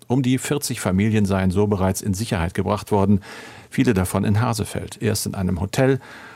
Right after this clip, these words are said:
und dann in Wohnungen und Häusern dieser Firma. Hasefeld ist dabei aber bestimmt nur ein Beispiel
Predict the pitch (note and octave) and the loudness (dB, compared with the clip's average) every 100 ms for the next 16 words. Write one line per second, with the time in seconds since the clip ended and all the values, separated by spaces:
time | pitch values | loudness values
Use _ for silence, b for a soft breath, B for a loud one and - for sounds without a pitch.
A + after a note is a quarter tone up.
0 | B B G#2+ A#2 C3 B2+ A#2+ D3 C#3 B2 | B B 2 2 4 4 6 6 6 6
1 | A#2 G2+ C3 G2+ F2 E2+ F2 - F2 F2 | 6 4 2 2 0 -2 -4 -6 -8 -8
2 | - _ _ _ _ - B2 D#3 D3 C#3+ | -12 _ _ _ _ -4 -2 0 0 -2
3 | - B2 B2 G#2+ G#2+ G2 - B2+ A#2+ A2 | 0 0 0 0 0 0 0 0 2 0
4 | A2+ B2+ C#3 G2+ G2+ - - G#2+ | 0 0 2 0 0 -4 -8 -10